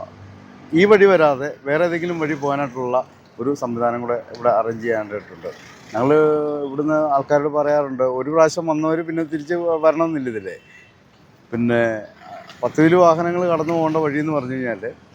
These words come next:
കുണ്ടന്നൂരിൽ നിന്ന് തി-, തിരിഞ്ഞാണ് പോകേണ്ടത്. ലെഫ്റ്റിലേക്ക് ചേർത്തല ഭാഗത്ത്, ആരൂര്, തിരുവനന്തപുരം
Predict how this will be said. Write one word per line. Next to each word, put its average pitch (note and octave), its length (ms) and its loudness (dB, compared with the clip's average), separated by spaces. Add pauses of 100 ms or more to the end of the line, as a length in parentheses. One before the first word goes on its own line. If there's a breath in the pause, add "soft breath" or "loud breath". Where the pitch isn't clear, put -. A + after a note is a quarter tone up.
കുണ്ടന്നൂരിൽ D#3 420 2
നിന്ന് E3+ 200 -2
തി-, C3+ 160 -2
തിരിഞ്ഞാണ് C3 440 -2
പോകേണ്ടത്. A2 300 -8
ലെഫ്റ്റിലേക്ക് B2 500 -4
ചേർത്തല B2 320 -2
ഭാഗത്ത്, B2 320 0
ആരൂര്, B2+ 720 -2
തിരുവനന്തപുരം C3 540 -4